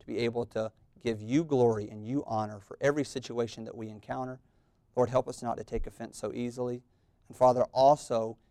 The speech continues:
even harder, help us not to enable those who take offense easily, Father. Please take them and teach them, Father.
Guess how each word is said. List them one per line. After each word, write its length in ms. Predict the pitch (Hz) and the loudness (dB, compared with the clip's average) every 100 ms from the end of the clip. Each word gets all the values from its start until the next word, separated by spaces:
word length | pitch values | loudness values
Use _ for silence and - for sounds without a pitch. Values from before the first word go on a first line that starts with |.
| - | -6
even 240 | 123 120 | -4 -4
harder, 540 | - 175 190 123 110 117 _ _ _ _ | -2 4 4 4 -4 -8 _ _ _ _
help 220 | 127 117 | -4 -2
us 160 | 117 123 | -4 -4
not 200 | 113 - | -6 -6
to 120 | 120 | -6
enable 640 | 113 110 120 123 107 107 _ _ _ _ | -6 -4 -2 -2 -4 -10 _ _ _ _
those 300 | 117 110 104 | -4 -2 -2
who 80 | - | -8
take 240 | - 107 101 | -8 -8 -8
offense 360 | - 113 110 - | -14 -14 -14 -12
easily, 420 | 110 104 104 104 | -12 -10 -12 -14
Father. 480 | - 107 104 107 107 _ | -6 -6 -6 -10 -18 _
Please 400 | 127 123 107 - _ | -2 -2 -4 -18 _
take 280 | - 135 131 | 8 8 4
them 340 | 127 131 131 _ _ _ _ _ | -4 -4 -6 _ _ _ _ _
and 160 | 107 104 | -16 -8
teach 340 | 143 139 - | -4 -4 -4
them, 200 | 127 120 | -8 -8
Father. 500 | 113 120 117 113 113 | -4 -2 -2 -4 -10